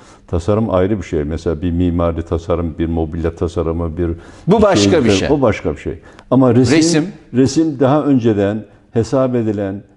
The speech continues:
Speaker 1: kitap edilen, "Ben şöyle bir resim yapacağım." denen bir şey değildir. Resime bir başlamak lazım. Ben resime bir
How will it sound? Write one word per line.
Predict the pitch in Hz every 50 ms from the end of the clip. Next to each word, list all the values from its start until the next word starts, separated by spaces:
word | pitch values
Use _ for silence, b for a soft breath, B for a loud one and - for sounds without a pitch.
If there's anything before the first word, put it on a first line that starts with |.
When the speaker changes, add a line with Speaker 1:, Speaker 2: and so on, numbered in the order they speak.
| _ _
Speaker 1:
kitap | _ - - 123 120 120 113
edilen, | 113 110 98 104 98 98 101 92 95
"Ben | 120 127
şöyle | 123 - - 160 165 160 135 113 107
bir | 110 92 98
resim | 110 117 110 117 - 127 113 104
yapacağım." | 113 113 131 127 113 113 110 101 95 90 87 95
denen | 123 131 127 123 120 127 139 131 113 117
bir | 110
şey | - 131 117 110 95
değildir. | 107 101 87 82 69 - - - _ b b b b b b b b b b -
Resime | 117 127 110 110 139 151 175 175 160 135 127
bir | 139 131 117 113
başlamak | 117 107 - - 120 127 147 151 143 147
lazım. | 139 135 139 139 131 139 143 151 143 b b b b b b -
Ben | 120 127 127 127
resime | 127 123 113 - 120 120 113 104 98 101
bir | 107 92